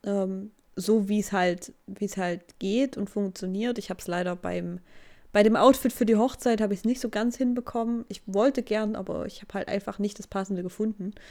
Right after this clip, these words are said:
Musste mir das dann doch irgendwie bestellen. Aber ich versuche das zu umgehen, versuche auch weniger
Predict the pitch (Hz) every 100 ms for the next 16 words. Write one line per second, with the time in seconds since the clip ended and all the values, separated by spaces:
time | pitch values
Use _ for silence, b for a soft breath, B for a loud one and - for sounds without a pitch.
0 | B B B 196 202 - 190 185 - 175
1 | 175 214 - - 208 208 - 208 214 208
2 | 202 - - 190 214 220 233 B B B
3 | B B B B - 180 185 - 190 185
4 | 311 339 269 240 - - 220 190 185 214
5 | 247 339 370 392 _ _ _ _ _ _
6 | - - - 202 226 262 - - 214 226
7 | - - _ _ _ _ _ _ - -
8 | - 180 190 202 202 190 175 180 175 165